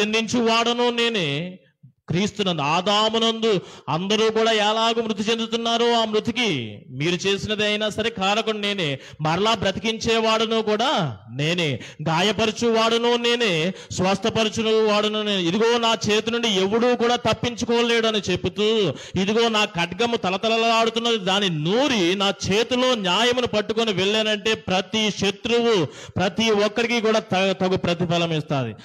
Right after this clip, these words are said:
అని చెప్తూ కంక్లూజన్లోకి వస్తున్నాడు. మనకి ఇవ్వబడిన లేఖన భాగంలో కంక్లూజన్ ఏంటంటే, "నన్ను ఎవడైతే ద్వేషిస్తాడో, నన్ను ఎవడైతే ద్వేషిస్తాడో వాడికి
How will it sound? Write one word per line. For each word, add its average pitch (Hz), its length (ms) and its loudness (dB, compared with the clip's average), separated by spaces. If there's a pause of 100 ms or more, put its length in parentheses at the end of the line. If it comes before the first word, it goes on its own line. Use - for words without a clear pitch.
(180)
అని 160 280 -4 (140)
చెప్తూ 165 360 -2
కంక్లూజన్లోకి 214 1000 0
వస్తున్నాడు. 190 440 -2
మనకి 185 280 -4
ఇవ్వబడిన 220 420 0
లేఖన 208 500 -2
భాగంలో 202 440 -2
కంక్లూజన్ 180 520 -2
ఏంటంటే, 160 440 -4 (240)
"నన్ను 165 220 0
ఎవడైతే 190 840 0
ద్వేషిస్తాడో, 143 1400 -2
నన్ను 139 200 -2
ఎవడైతే 160 540 -2
ద్వేషిస్తాడో 143 840 -2
వాడికి 151 800 -4